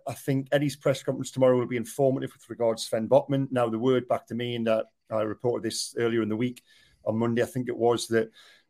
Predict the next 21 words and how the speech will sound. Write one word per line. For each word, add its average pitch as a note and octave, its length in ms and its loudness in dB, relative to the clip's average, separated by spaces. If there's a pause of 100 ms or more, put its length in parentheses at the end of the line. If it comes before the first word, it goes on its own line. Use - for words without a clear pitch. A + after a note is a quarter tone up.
uh, B2 80 8
the B2+ 160 8
early B2+ 160 8
indications A#2+ 580 -2
are A#2 120 4
that A2 120 -8
Sven A#2+ 300 -2
Botman's A2+ 320 0
injury A2+ 300 -4
isn't B2+ 200 2
a B2+ 40 -6
bad A#2+ 280 2
one. C3 280 4 (680)
Uh, A#2+ 300 6
now, B2 160 4
I - 20 4
think C#3+ 220 0
there's B2+ 120 -4
still C3+ 180 -2
a, A#2 60 0 (120)
a, A#2+ 120 -2